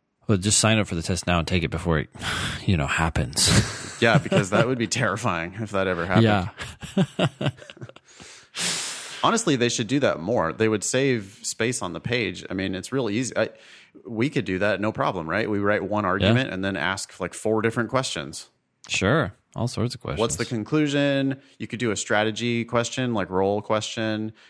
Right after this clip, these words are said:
Speaker 2: You could do a must be
Speaker 1: Mm-hmm.
Speaker 2: true. You could also then do, yeah, I mean, you could do a flaw, flaw, weaken, strengthen. <laughs>
Speaker 1: Ooh, you could do a sufficient assumption question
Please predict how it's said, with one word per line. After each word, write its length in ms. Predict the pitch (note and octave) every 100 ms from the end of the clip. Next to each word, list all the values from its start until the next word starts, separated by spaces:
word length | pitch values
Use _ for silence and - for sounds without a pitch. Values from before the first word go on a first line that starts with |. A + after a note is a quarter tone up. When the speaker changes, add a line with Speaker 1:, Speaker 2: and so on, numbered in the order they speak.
| -
Speaker 2:
You 100 | G#2+
could 80 | A2+
do 80 |
a 40 | G2+
must 200 | G2 G2
be 80 | F2
Speaker 1:
Mm-hmm. 120 | G2+
Speaker 2:
true. 600 | A#2 B2 A#2+ A#2+ A#2 A#2 _ _ _ -
You 160 | G#2
could 120 | G2+ G2
also 220 | F#2+ G#2
then 240 | G2+ F#2+
do, 260 | F#2 F#2 F#2
yeah, 100 | C3+
I 40 | F2+
mean, 80 |
you 80 | F#2+
could 100 | F2+
do 120 | F2+
a 40 | E2+
flaw, 340 | - A#2+ A2+ - _ -
flaw, 380 | - C3+ C#3 C#3
weaken, 480 | A#2 A#2+ C3 B2 A#2+
strengthen. 480 | - A#2 A#2+ - A#2
<laughs> 40 | B2+
Speaker 1:
Ooh, 640 | C3+ D3 C#3 A#2 F#2+ E2+ - -
you 160 | D3+
could 140 | E3+ C3+
do 140 | A#2+
a 60 | F#2
sufficient 720 | - - G2+ - A#2+ - A2
assumption 360 | G#2 G2 G#2
question 300 | F2+ F#2 F#2+